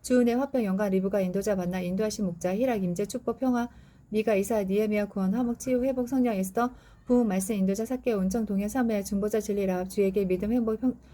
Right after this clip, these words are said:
축복 평강 오녀 등대 경건 신보 드보라 치유 에바다 새 생명 모세 노아 만나 구름 햇빛 충성 하늘 마음 정지 성경 오베 만난 제사자 열매 살몬 아비나다 번성 하가 요나 아소르 전도자 엘리야겜 아몬 요시야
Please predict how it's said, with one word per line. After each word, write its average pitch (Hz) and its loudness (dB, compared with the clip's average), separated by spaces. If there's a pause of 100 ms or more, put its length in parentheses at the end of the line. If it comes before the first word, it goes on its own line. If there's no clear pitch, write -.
(220)
축복 269 -2
평강 262 2
오녀 196 0
등대 196 0
경건 196 -2
신보 233 0
드보라 190 2
치유 247 -2
에바다 190 0
새 254 -2
생명 220 -2 (420)
모세 226 2
노아 196 2
만나 185 0
구름 196 -2
햇빛 196 -2 (260)
충성 277 0
하늘 262 2
마음 208 -2
정지 190 0
성경 233 0
오베 190 0
만난 190 0
제사자 190 -2 (340)
열매 214 4
살몬 247 0
아비나다 190 0
번성 190 0
하가 240 0
요나 185 0
아소르 214 -2
전도자 190 0
엘리야겜 190 0
아몬 185 2
요시야 180 -2